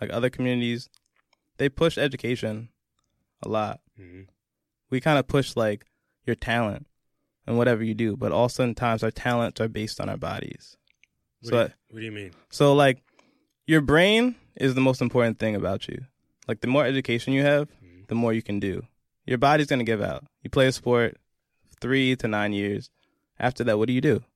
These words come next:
Speaker 1: That's why people always ask you, "What are you gonna do when sports ends?"
Speaker 2: Yeah.
Speaker 1: If you have more knowledge,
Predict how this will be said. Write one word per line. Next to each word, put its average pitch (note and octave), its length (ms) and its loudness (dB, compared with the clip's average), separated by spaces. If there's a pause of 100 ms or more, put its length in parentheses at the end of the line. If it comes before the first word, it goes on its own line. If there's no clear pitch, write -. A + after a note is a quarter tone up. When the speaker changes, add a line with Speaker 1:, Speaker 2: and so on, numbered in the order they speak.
Speaker 1:
That's - 120 -4
why C3 200 4
people C3 200 -4
always A#2+ 160 -2
ask A2+ 220 -2
you, G2+ 80 -4
"What G#2+ 140 -2
are A#2+ 40 -2
you A2+ 60 0
gonna G#2+ 180 -2
do G#2 160 -4
when G#2 200 -6
sports - 340 -8
ends?" F#2+ 360 -10
Speaker 2:
Yeah. G2 140 -20 (1200)
Speaker 1:
If - 160 -6
you G3 100 6
have G3+ 80 4
more F3+ 140 2
knowledge, C#3 500 -2